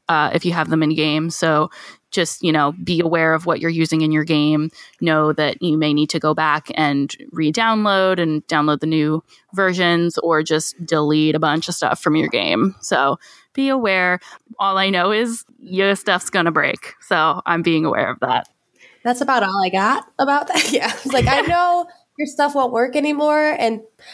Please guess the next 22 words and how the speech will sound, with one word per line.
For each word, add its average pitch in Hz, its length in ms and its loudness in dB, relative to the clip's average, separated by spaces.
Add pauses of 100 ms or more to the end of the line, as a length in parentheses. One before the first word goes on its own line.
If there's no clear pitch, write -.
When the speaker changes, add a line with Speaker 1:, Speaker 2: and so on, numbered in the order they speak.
Speaker 2:
and 277 160 0
it 269 40 4
was 269 160 0
nice 277 260 0
that 285 140 -2
I 208 60 2
gave 247 180 0
him 262 80 0
at 226 60 2
least 226 180 0
a 202 60 0
month 190 220 0
in 185 80 2
advance. 180 380 2
Be 190 60 -2
like, 170 220 2 (160)
"Please 180 160 -4
Speaker 1:
Mm-hmm. 320 180 2
Speaker 2:
update 240 360 0
your 233 100 0
stuff, 302 320 0
everybody. 208 760 0